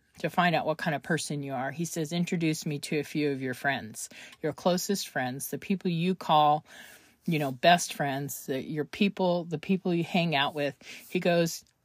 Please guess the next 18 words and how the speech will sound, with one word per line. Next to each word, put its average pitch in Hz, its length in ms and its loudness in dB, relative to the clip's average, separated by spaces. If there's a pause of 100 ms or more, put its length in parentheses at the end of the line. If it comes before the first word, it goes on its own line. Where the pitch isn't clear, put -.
(120)
"I'll 214 140 6
have 277 240 4
lunch 240 280 8
with 214 180 2
them, 226 200 8
then 202 160 6
I'll 233 200 10
realize 220 500 6
what - 100 -16
kind 165 160 -2
of 127 80 -6
person - 380 -6
you - 120 -10
are." - 240 -12 (840)
You 165 100 -2
think 269 340 4
about 143 400 0
that. - 300 -4